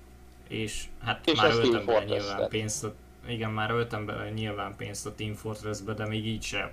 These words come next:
Speaker 1: hatvan izét, eurót, szóval
Speaker 2: Itt a probléma, azért nem vagy még Pro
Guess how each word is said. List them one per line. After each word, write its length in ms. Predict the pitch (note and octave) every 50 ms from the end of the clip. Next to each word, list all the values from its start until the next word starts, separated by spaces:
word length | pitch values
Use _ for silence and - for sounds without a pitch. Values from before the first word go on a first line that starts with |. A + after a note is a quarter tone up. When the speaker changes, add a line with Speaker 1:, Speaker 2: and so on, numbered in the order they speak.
| - -
Speaker 1:
hatvan 500 | - G#2+ - - G2 G2 G2 G2 F#2+ - - - - - -
izét, 400 | - G#2+ G#2 G2 G2 G2 G2+ - - - -
eurót, 480 | - - G2+ G2+ F#2+ G2 F#2+ G2 - - - - - - - -
szóval 440 | - - - G2+ G2 G2 G2 F#2+ F#2+ - - - - - - - -
Speaker 2:
Itt 180 | - C3 -
a 80 | C3+ B2
probléma, 480 | - C3+ B2+ A#2+ A#2+ A#2+ A#2 A2+ A2+ A2 -
azért 300 | - - C3+ B2+ C3 B2
nem 180 | B2 B2+ B2 B2
vagy 120 | B2 A#2
még 160 | A#2+ B2 A#2+
Pro 240 | - - C#3 C3 B2